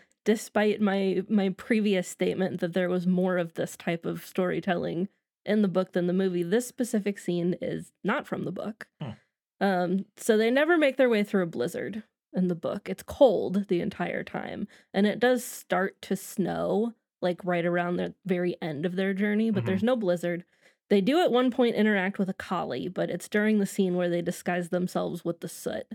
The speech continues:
Speaker 1: And then the other aspect of this that comes from the book is the puppies drinking milk from the dairy cows. Except in the book, they do that before they leave the dairy farm that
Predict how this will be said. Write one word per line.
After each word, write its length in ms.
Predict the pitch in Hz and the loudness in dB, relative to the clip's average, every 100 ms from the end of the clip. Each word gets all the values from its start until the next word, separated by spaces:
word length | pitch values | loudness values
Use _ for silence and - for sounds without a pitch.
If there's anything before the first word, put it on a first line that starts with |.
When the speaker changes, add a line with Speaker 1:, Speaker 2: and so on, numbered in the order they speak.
| - _ _ _ _ _ _ _ | -20 _ _ _ _ _ _ _
Speaker 1:
And 220 | 202 202 196 | 2 4 4
then 180 | 190 | 4
the 160 | 190 - - | 2 2 2
other 320 | 247 269 247 | 6 6 4
aspect 560 | 175 185 - 196 190 202 | 2 -2 -2 -4 -2 -2
of 120 | 180 | 0
this 220 | 185 - | -2 -2
that 140 | 180 | -6
comes 240 | - 190 185 | 0 -2 0
from 160 | 202 | -2
the 80 | 175 | -2
book 400 | 180 170 175 - _ _ _ | -2 -2 -4 -10 _ _ _
is 180 | 196 180 | -2 -2
the 100 | 196 | -2
puppies 480 | - 202 202 190 190 | -2 -2 2 0 0
drinking 460 | - 196 190 185 185 | 0 0 2 2 2
milk 260 | 180 175 | 0 -4
from 180 | - 180 | -4 -2
the 80 | 165 | -4
dairy 420 | 190 170 160 143 180 | -4 -2 -2 -2 -6
cows. 640 | - 73 65 147 - - _ _ _ - | -8 -6 -6 -8 -8 -14 _ _ _ -10
Except 320 | - 214 185 | -2 0 2
in 120 | 196 | 2
the 60 | 180 | 2
book, 320 | 180 196 - | 2 -2 0
they 120 | 185 | -2
do 160 | 175 175 | 0 0
that 220 | 175 160 | 0 -4
before 340 | 202 180 196 175 | -4 -4 -2 -2
they 140 | 165 | -2
leave 400 | - 175 151 160 | -2 -4 -4 -6
the 200 | 170 165 - - | -6 -6 -10 -4
dairy 280 | 170 165 175 | -2 -2 -4
farm 440 | - 175 147 151 | -6 -6 -4 -4
that 140 | 117 | -4